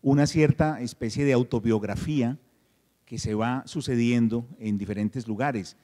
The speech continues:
La crónica de viaje, en el fondo, es eso, es una, es, es literatura intimista también, es una especie de, de, de diario personal en movimiento.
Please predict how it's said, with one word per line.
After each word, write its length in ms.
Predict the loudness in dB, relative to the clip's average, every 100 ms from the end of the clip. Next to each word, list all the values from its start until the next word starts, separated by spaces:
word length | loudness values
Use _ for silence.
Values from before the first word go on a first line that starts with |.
| _ -20
La 100 | 0
crónica 380 | 4 4 4
de 120 | 6 6
viaje, 280 | 4 2
en 80 | 2
el 100 | 0
fondo, 300 | 0 2 2
es 120 | 2
eso, 280 | 0 0 0
es 140 | -2 2
una, 340 | 4 4 0 -6 -10
es, 140 | -8 -6
es 160 | -4
literatura 460 | -2 0 6 6 6
intimista 720 | 6 4 4 2 0 -4 -4 _
también, 460 | -2 0 0 -2 -6 _ _ _ -14
es 100 | -4
una 120 | 0
especie 340 | 2 2 2
de, 260 | 2 0 -4 _ _ _ _
de, 420 | 0 0 0 -6 -14 -20 -16
de 200 | -4 0
diario 420 | 4 4 4 4
personal 520 | 4 4 4 2 0 0
en 140 | 2
movimiento. 720 | 6 6 6 6 4 2 -2